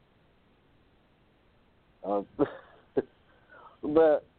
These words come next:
I mean, at the end of the day, I think it's a good trailer, everything, everything. I think it's gonna be a good movie. I'm looking forward to, you know, the summer horror movies, that and Saw. But I think Chris, I think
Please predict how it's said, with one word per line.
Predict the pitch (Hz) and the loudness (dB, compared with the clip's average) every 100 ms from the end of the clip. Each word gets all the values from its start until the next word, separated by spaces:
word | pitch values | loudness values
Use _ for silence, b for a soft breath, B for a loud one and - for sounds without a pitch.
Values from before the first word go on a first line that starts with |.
| _ _ _ _ _ _ _ _ _ _ _ - | _ _ _ _ _ _ _ _ _ _ _ -8
I | 202 | -2
mean, | 208 | 2
at | 202 | 2
the | 196 | 4
end | 196 | 2
of | 180 | 2
the | 165 | 2
day, | 160 | 0
I | |
think | 160 156 | 0 -4
it's | 123 | -4
a | 117 | -6
good | 110 104 | -8 -6
trailer, | 113 104 101 98 | -4 -2 -2 -4
everything, | 98 95 98 98 - _ - 101 | -4 -8 -8 -10 -12 _ -10 -4
everything. | 98 95 95 104 101 _ _ _ _ _ - | -4 -4 -8 -10 -12 _ _ _ _ _ -6
I | 120 | -4
think | 135 117 | -2 -4
it's | 101 | -4
gonna | 104 95 | -4 -4
be | 95 | -6
a | 90 | -6
good | 90 85 | -8 -10
movie. | 87 87 90 _ _ _ _ _ _ _ - - - | -12 -14 -18 _ _ _ _ _ _ _ -20 -20 -6
I'm | 127 139 | 2 4
looking | 143 131 | 4 0
forward | - 135 120 107 - | -2 2 2 0 -2
to, | 110 107 107 104 107 | 0 0 -4 -6 -10
you | 104 | -8
know, | 104 | -6
the | 101 101 - | -6 -6 -2
summer | 101 98 | -2 -2
horror | 101 101 | -2 -2
movies, | 95 98 95 95 95 | -4 -8 -8 -10 -2
that | 101 98 | 0 0
and | 87 - | -6 -2
Saw. | 95 95 98 _ _ - | 2 2 0 _ _ -2
But | 107 | 2
I | 120 | 2
think | 139 107 | 0 -2
Chris, | 123 107 - | -2 -4 0
I | 143 180 | 0 2
think | - 196 | 4 2